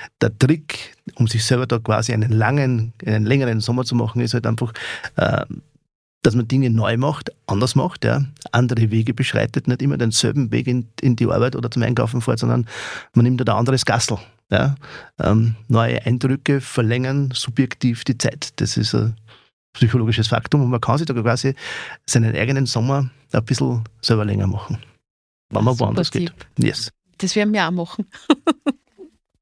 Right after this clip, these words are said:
Speaker 2: Ja, ähm, was ich noch ein ganz ein spannendes Thema finde im Sommer, sind Bücher. Also für mich war früher auch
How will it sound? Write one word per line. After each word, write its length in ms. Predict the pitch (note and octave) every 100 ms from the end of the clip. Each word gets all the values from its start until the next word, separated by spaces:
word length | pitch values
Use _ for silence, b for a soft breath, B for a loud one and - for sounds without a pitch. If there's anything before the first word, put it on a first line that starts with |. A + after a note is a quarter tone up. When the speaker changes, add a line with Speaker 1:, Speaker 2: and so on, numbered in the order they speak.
| _ _ _ B B B B B _ _ _
Speaker 2:
Ja, 1000 | A3+ G#3+ A3 D#4 A#3+ F#3+ E3+ - F3 F3
ähm, 240 | E3+ E3+ E3+ _ - B B
was 200 | G3+ G3+
ich 180 | - A#3+
noch 220 | B3 B3
ein 200 | - G3 F#3+
ganz 300 | F#3+ A#3+ B3+
ein 80 | B3
spannendes 720 | - - F3 A#3 B3+ B3 -
Thema 440 | - F#3+ A3 C4
finde 360 | - A#3 B3 B3
im 100 | G#3+
Sommer, 560 | - F#3 F3 G3 B3+
sind 560 | C4 - A3+ A3 A3+ A3+ _ -
Bücher. 440 | F#3 D#3+ - E2 - _ _ _ - B B B
Also 300 | - F#3+ G3+
für 160 | F3+ G#3
mich 220 | G#3 C4+
war 120 | B3
früher 400 | G#3 A3 A3+ A#3
auch 180 | G3 G3